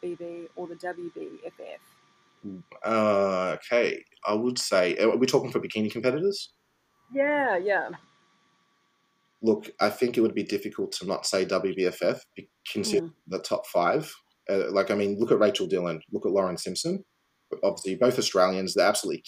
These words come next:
Speaker 2: killing, killing the online game, versus Issa Pacini, the current reigning Miss Olympia,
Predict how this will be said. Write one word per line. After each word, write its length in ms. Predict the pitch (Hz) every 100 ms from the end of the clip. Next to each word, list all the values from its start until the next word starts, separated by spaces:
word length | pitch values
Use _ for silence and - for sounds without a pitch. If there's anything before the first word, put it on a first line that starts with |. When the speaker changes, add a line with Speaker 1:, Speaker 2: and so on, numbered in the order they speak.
| -
Speaker 2:
killing, 400 | 139 117 87 80 _ _ -
killing 320 | - 135 117
the 120 | 101
online 360 | 98 98 92 87
game, 360 | 85 92 151 151 _ _ _ -
versus 440 | 95 98 - 90 -
Issa 200 | 113 110
Pacini, 560 | 98 - 98 95 92 -
the 60 | -
current 300 | 107 98 -
reigning 220 | 92 90
Miss 180 | 87 -
Olympia, 440 | 107 110 107 107